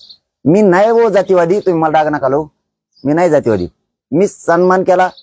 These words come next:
अ, अभिनंदन केलं शंभूराजे साहेबाचं, आभार मानले. तसं आता कृषी मंत्र्यांनी जर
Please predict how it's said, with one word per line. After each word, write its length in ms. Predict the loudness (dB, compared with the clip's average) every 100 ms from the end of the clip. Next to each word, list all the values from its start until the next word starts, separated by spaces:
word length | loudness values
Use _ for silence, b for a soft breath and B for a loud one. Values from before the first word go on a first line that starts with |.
| _ _ _ _ _ _ _
अ, 60 | -2 0 0 -2 -2
अभिनंदन 520 | 0 2 2 0 0
केलं 220 | 0 -2
शंभूराजे 420 | -2 -2 0 -2
साहेबाचं, 460 | -2 0 0 -2 -6 -6 _ _ _ _ _
आभार 300 | -2 0 0
मानले. 340 | 0 0 -2 -4 _ _ _ _ -6
तसं 200 | -2 -2
आता 140 | -2
कृषी 280 | -2 -2 0
मंत्र्यांनी 520 | 0 0 2 2 0
जर 220 | 0 -4